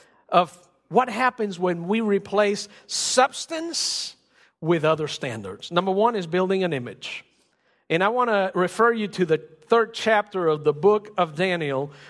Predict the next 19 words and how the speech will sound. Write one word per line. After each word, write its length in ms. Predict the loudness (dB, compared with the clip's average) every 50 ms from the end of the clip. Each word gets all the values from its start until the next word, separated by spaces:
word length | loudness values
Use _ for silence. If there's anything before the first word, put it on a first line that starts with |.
| -4
where 200 | 0 2 2 4
we 220 | 4 2 0 0 0
see 380 | -2 -2 0 0 0 0 2
the 120 | 0 0 -2
story 600 | -2 -4 -4 -2 0 2 2 2 2 2 2 2
of 260 | 0 0 -2 -6 -14 -20 -20 _ _ _
King 340 | -8 -2 0 0 0 0 0
Nebuchadnezzar. 880 | 0 0 0 -2 -6 -8 -8 -8 -6 -4 -4 -4 -4 -4 -8 -10 -12 -16 _ _ _ _ _ _ _ _ _ _ _ _ _ -2
Nebuchadnezzar 760 | 0 0 0 0 -2 -4 -4 -2 0 0 0 0 2 2 2 2
was 400 | 4 2 2 2 0 -4 -8 -14 _ _
self-centered. 840 | -6 -2 0 2 2 0 0 -2 -2 -2 -2 -2 -2 -2 -2 -2 -2 -8 -12 _ _ _ -20 -20 _ _ -2
Nebuchadnezzar 800 | 0 0 0 0 -2 -4 -4 -2 0 0 0 0 2 2 2 2
did 240 | 2 0 -2 -2 0
not 240 | 0 0 0 0 -2
only 440 | 0 0 2 2 2 2 2 2 2
impacted 720 | 2 0 -2 -4 0 0 2 0 0 -2 -4 -4 -4 -4 -4 -10 -20 -20 -20 -20 _ _
his 260 | -2 -2 -2 -2 -2 -8
palace, 520 | -4 0 2 4 4 4 2 0 -2 -4
but 280 | -2 0 2 2 2